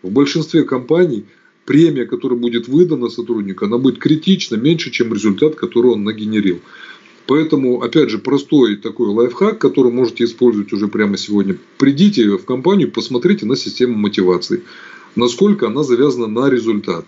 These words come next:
Понимает ли человек, что его действия влекут совершенно понятный, э, прогнозируемый финансовый результат? Есть ли возможность для лентяя, э,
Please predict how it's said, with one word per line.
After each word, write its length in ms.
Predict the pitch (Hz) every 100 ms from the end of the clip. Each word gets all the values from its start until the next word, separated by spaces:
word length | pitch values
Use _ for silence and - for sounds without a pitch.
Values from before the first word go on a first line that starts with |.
| _
Понимает 600 | 139 147 170 180 165 151
ли 120 | 127
человек, 480 | - 135 139 131 -
что 180 | - 104
его 280 | 107 127 117
действия 680 | 101 131 175 175 107 92 - _ _ -
влекут 460 | 95 123 123 180
совершенно 720 | - 117 110 - - 151 143 101
понятный, 840 | 110 107 120 139 - 101 101 101
э, 360 | 101 95 95 87 -
прогнозируемый 760 | 123 113 123 127 185 135 104
финансовый 600 | 98 110 127 156 - 101
результат? 480 | 117 123 110 101 85 - _ _ - - - _ -
Есть 420 | 104 143 214 -
ли 80 | 143
возможность 800 | 123 135 143 156 143 113 101 98
для 520 | 120 131 117 101 95 -
лентяя, 760 | 113 127 120 - 165 143 95 - _ _ _ _ -
э, 240 | 95 92